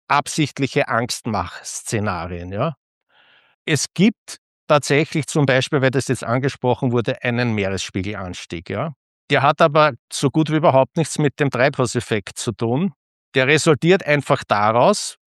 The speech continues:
dass, wie ich schon erwähnt habe, es langsam, ganz langsam wärmer wird auf der Welt.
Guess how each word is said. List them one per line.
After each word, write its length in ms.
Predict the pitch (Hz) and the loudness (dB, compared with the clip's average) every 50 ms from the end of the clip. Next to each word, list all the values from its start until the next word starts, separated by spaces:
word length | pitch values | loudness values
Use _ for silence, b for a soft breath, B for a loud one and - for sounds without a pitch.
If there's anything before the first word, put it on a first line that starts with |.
| _ | _
dass, 220 | _ 147 135 - - | _ 0 0 2 2
wie 160 | 147 165 151 | 0 0 0
ich 80 | 139 | 0
schon 220 | - - 156 139 135 | 0 0 0 2 2
erwähnt 520 | 131 113 - - 135 117 117 117 127 - | 0 -2 -2 -4 -2 0 0 -2 0 -2
habe, 140 | 170 156 - | -4 -4 -4
es 200 | 147 139 - - | -6 -6 -6 -2
langsam, 560 | 131 123 123 139 180 185 - - - 107 104 - | 0 2 2 2 0 -2 -6 -6 -6 -6 -6 -2
ganz 340 | - 139 156 185 196 - - | -2 0 0 0 -2 -2 -2
langsam 520 | 147 139 131 143 - - - 143 135 123 | 0 0 0 0 -4 -6 -4 -4 -2 0
wärmer 320 | 110 123 135 139 135 113 101 | 2 0 2 2 0 0 -2
wird 160 | 101 92 101 | -2 -4 -4
auf 140 | 104 - _ | -8 -8 _
der 120 | - 101 | -8 -8
Welt. 380 | 95 90 85 85 82 - - | -6 -8 -8 -10 -12 -16 -20